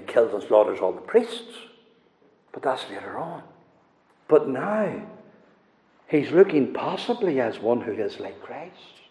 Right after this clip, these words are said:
in this chapter. And that's how we have to take it. And the next chapter too, when he delivers from the wicked king who wants to pull everybody's eye out,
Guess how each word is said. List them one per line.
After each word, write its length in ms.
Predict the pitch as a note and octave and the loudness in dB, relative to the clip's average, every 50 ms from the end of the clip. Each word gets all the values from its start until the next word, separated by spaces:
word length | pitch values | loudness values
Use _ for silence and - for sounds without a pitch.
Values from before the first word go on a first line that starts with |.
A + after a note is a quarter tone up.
| _ _ _ _ _ _ _ _ _ _ _ _ _ _ _ - | _ _ _ _ _ _ _ _ _ _ _ _ _ _ _ -12
in 100 | G#2+ G2+ | -8 -6
this 220 | A2 A2+ A2 - - | -6 -6 -8 -8 -6
chapter. 500 | - E3 F#3+ G3+ - - - F3 A#2 - - _ _ _ _ - - - _ - | -6 -6 -6 -6 -10 -12 -14 -14 -14 -14 -18 _ _ _ _ -20 -20 -12 _ -2
And 100 | C#3 D3 | 2 2
that's 160 | D#3 D3+ - | 2 2 2
how 140 | - C#3 B2+ | -2 -2 -2
we 100 | B2+ A#2 | -2 -2
have 160 | A2+ A2+ - | -4 -6 -10
to 180 | - - - - - - | -14 -16 -20 -20 -18 -18
take 100 | - - | -18 -18
it. 60 | - - - - _ _ - | -20 -20 -20 -20 _ _ -2
And 100 | - E3 | 0 0
the 40 | F3 | 2
next 220 | G#3+ B3 - - - | 2 0 -2 -2 0
chapter 300 | F3+ D#3 D3 - A#2+ G#2+ | 0 0 0 0 -4 -6
too, 400 | - - - G#3+ C4+ A3+ - - - - - - | -4 -2 -2 -2 -2 -4 -8 -12 -14 -14 -10 -6
when 200 | C3 C3 A#2+ C3 | -6 -4 -2 -2
he 60 | C3+ | -2
delivers 600 | B2 B2+ A#2+ A#2 B2 B2 B2 B2+ A#2 - - - - - - - - - - - A2 | -2 0 0 2 2 0 0 0 -2 -4 -6 -8 -12 -16 -18 -20 -20 -20 -20 -14 -8
from 160 | - G#2+ A2 | -8 -6 -6
the 80 | G2+ G2+ | -4 0
wicked 320 | G#2 A#2+ - - - - | 0 0 0 -2 -6 -6
king 320 | - - E3 G3+ A3 F#3+ - | -2 0 0 2 2 0 0
who 100 | B2 A2+ | 0 2
wants 200 | A#2 C3 A#2+ - | 4 4 2 2
to 80 | B2 | 0
pull 260 | B2+ - - D3 C3+ | -2 4 8 8 10
everybody's 540 | B2+ - A#2 A#2+ - G#2 A2 A2+ A2+ A2 - | 10 8 6 2 0 0 0 0 0 0 0
eye 240 | D3 D#3+ A3+ D#4+ F#4+ | 2 2 2 2 2
out, 480 | C#4+ G3+ - D3 - - - - - | 0 -2 -4 -6 -14 -18 -20 -20 -20